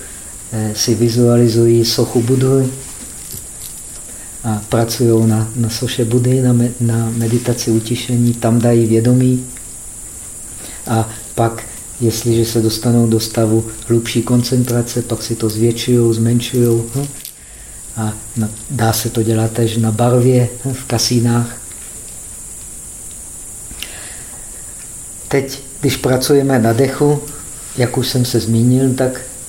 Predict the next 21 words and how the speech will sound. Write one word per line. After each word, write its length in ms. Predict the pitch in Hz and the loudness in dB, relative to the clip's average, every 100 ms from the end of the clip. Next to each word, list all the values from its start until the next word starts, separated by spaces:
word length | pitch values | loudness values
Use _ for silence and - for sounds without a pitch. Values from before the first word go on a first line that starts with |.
| - | -8
eh, 440 | 113 107 104 101 104 107 107 - - - - - - - - - - - - - - - | -4 -2 -2 -4 -4 -8 -12 -14 -14 -14 -14 -16 -16 -16 -16 -16 -16 -14 -14 -14 -10 -2
položíme 580 | 127 131 127 135 131 | 2 4 4 4 4
vědomí 440 | 113 113 120 127 127 | 4 4 4 6 6
na 160 | 120 | 4
dech. 280 | 117 104 - - - - - - - - - - - - - - - - - - - - - | 2 -2 -6 -12 -16 -16 -16 -16 -16 -16 -16 -16 -16 -16 -16 -16 -16 -16 -14 -14 -14 -14 -2
V 40 | |
teravádové 960 | 131 123 127 135 131 135 131 127 117 - | 2 4 6 4 4 4 4 4 2 -2
tradici, 500 | - 113 123 127 - | -2 2 2 2 4
jak 220 | 135 120 123 | 4 4 2
už 100 | 117 | 0
jsem 160 | 127 | 0
se 140 | 123 107 | 0 0
zmínil, 480 | 110 120 127 127 127 - - | 2 4 6 4 2 -4 0
položíme 520 | 123 123 123 127 127 | 4 6 6 4 6
vědomí 520 | 113 117 123 123 123 | 6 4 6 6 4
na 140 | 107 113 | 4 4
dech. 280 | 123 131 - - - - - | 4 2 -2 -10 -14 -14 -8
Eh, 300 | 110 110 107 101 - - - - - | -6 -6 -6 -8 -14 -16 -16 -10 0
nejlepší 540 | 120 123 123 123 120 | 4 6 4 2 -2
místo 480 | 110 120 - - 120 | 2 2 0 0 4
je 340 | 117 120 120 | 4 4 2